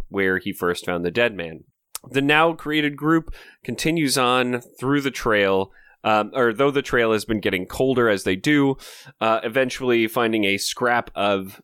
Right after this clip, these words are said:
um, of material that used to belong to the dead man, and they set up camp for the night. Dead man basically corners Yasa and is like, "Dude, I totally know you lied to me here. We're gonna have to take you back."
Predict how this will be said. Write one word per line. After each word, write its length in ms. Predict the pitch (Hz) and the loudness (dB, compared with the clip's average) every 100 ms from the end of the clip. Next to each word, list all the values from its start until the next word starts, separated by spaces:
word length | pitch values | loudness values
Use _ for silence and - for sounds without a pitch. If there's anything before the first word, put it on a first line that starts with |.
| _ | _
um, 500 | 101 95 90 90 92 - _ - - | -6 -6 -8 -12 -14 -16 _ -10 -6
of 160 | 110 | -4
material 540 | 107 95 143 147 135 127 | -2 -2 0 2 2 2
that 180 | 123 113 | -2 -4
used 300 | 104 117 - | -6 -6 -6
to 60 | |
belong 320 | 104 104 101 | -2 0 0
to 100 | 95 | -2
the 80 | 101 | -4
dead 260 | 123 143 135 | 0 -2 0
man, 320 | 131 120 117 - - - - | 0 0 -2 -10 -20 -20 -2
and 240 | 123 123 | 0 2
they 80 | 117 | 2
set 220 | 113 110 | 2 2
up 120 | 104 - | 0 -2
camp 240 | 95 87 | -8 -8
for 100 | 90 | -10
the 100 | 90 | -8
night. 240 | 85 85 - _ _ _ - - - | -8 -8 -12 _ _ _ -14 -14 -6
Dead 220 | 151 151 151 | 0 2 2
man 400 | 143 139 135 131 - | 2 2 0 -6 -2
basically 460 | 180 196 170 160 123 | 0 0 0 0 0
corners 400 | - 147 135 123 | 0 2 2 2
Yasa 320 | 131 127 - | 2 2 0
and 160 | 127 117 | -4 -2
is 100 | 120 | 0
like, 240 | 110 110 | 0 0
"Dude, 180 | 131 123 | 0 2
I 160 | 117 107 - - | 2 0 -10 -4
totally 400 | 151 147 123 107 | -2 0 2 2
know 140 | 101 | 2
you 160 | 98 95 | 2 2
lied 280 | 107 107 104 | 2 0 -2
to 40 | |
me 220 | 107 101 | -2 0
here. 320 | 107 98 98 - - - - | 0 2 0 -2 -14 -14 -4
We're 80 | |
gonna 160 | 127 123 | 0 2
have 140 | 107 | 2
to 100 | 95 | -2
take 260 | 90 92 - | -4 -6 -6
you 80 | 87 | -2
back." 380 | 151 147 - | 0 0 -2